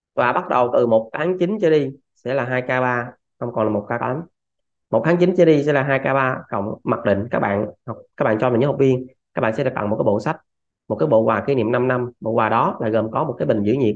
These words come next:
có khắc cái laser lên, có cái câu slogan "Không ai giống ai, riêng biệt, tình với nhiệt, lớn chất lượng", kèm một cái bộ sách, à, tôi có ký lên trên đó, kèm cái bộ sách kỷ niệm năm năm của Ricky Trading.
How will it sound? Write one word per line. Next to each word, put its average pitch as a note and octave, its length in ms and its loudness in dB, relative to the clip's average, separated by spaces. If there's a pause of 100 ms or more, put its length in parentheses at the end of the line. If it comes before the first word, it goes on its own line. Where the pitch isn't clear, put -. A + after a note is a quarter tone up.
có D3 120 -2
khắc F3 200 -4 (140)
cái D3 200 2
laser C3 340 2
lên, B2 280 -2 (360)
có D3 140 -4
cái D#3 120 -8
câu B2+ 200 0
slogan B2 720 0
"Không C3 200 -4
ai A#2+ 140 2
giống C#3 140 0
ai, C3 240 0 (240)
riêng B2+ 220 -2
biệt, G#2 220 -2 (440)
tình G#2 220 -6
với A#2 100 -4
nhiệt, D#3 260 -2
lớn C#3+ 340 -2
chất F3 120 -6
lượng", G#2 240 -2 (500)
kèm A#2 360 0
một G2+ 140 -6
cái - 100 -4
bộ G#2 180 -2
sách, D3 180 -6 (520)
à, A2 220 -8
tôi B2 180 -2
có C#3+ 360 0 (160)
ký C#3+ 220 -2
lên B2+ 240 -2
trên A#2+ 120 -6
đó, A2+ 340 -6 (760)
kèm G#2+ 120 -6
cái B2+ 80 -8
bộ B2 160 -4
sách D3+ 160 -14
kỷ A#2 100 -4
niệm A#2 160 -2
năm A#2 160 -4
năm A#2 140 -4
của A#2 80 -4
Ricky C3 240 -4
Trading. A#2 280 0